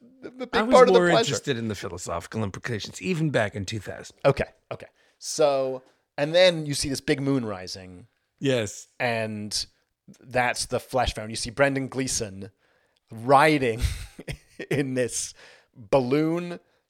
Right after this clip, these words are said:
Speaker 1: That's a moon. I mean, this is what I'm talking about. I say ambition. There's stuff in this movie that's like, you didn't have to go that
Speaker 2: No,
Speaker 1: far.
Speaker 2: you didn't have to
Speaker 1: You
Speaker 2: go with,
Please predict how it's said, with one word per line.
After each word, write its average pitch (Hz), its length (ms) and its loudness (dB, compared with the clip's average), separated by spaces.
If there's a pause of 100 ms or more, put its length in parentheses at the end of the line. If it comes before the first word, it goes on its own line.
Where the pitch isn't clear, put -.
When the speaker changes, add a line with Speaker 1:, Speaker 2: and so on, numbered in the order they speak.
(140)
Speaker 1:
That's 127 260 -2
a 123 60 -4
moon. 131 200 -4 (180)
I - 40 -8
mean, 269 60 -2
this 294 80 4
is - 60 -2
what 240 80 4
I'm 185 60 -2
talking 127 220 4
about. 101 120 -4
I 127 40 -2
say 160 180 2
ambition. 101 600 -4 (440)
There's 254 180 2
stuff 269 360 4
in 214 80 -2
this 180 180 -4
movie 107 640 -6 (160)
that's - 180 -6
like, 240 380 0 (580)
you 262 80 -8
didn't 233 340 -6
have - 440 -4
to 135 80 -6
go 110 180 -2
that 147 60 0
Speaker 2:
No, 151 220 4
Speaker 1:
far. 117 100 0
Speaker 2:
you 123 80 0
didn't 151 180 0
have 156 160 0
to 165 40 -6
Speaker 1:
You 185 60 -4
Speaker 2:
go 143 120 0
with, 147 120 6